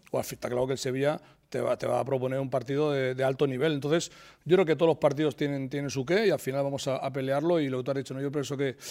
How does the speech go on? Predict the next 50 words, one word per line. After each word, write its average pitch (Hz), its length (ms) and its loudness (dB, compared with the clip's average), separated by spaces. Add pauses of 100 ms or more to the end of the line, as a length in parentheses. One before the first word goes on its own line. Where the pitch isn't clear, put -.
(240)
que 147 100 0
lo 147 60 2
que 156 80 4
ha - 20 2
pasado 165 240 8
ha 160 60 6
pasado, 202 320 8
el 175 80 2
partido 143 240 0
más 160 160 0
importante 156 320 0
es 131 60 -2
el 165 60 2
que 160 40 0
tenemos 151 200 -2
contra 156 200 0
el 143 40 -2
Sevilla, 180 400 2
es - 140 -6
un 175 80 0
rival 165 220 2
fuerte, 185 280 2
sí, 156 180 0
pero 143 260 0
¿por 135 120 -2
qué 143 120 -2
no 156 60 -6
es - 100 -6
un 151 80 -2
reto 147 200 2
bonito 151 420 -2 (380)
para 139 200 2
realmente, 147 500 0
eh, 135 300 -2
poder 139 260 0
ganar 143 320 2
a, 123 500 -2
bueno, 135 220 -12
en 127 60 -10
casa 139 240 0
a 143 40 6
uno 143 100 0
de 139 80 -2
los 131 120 -4
equipos 139 260 -4
más 156 120 -6
potentes 139 360 -6
de 127 80 -4
la 123 80 -4
Liga? 156 240 -6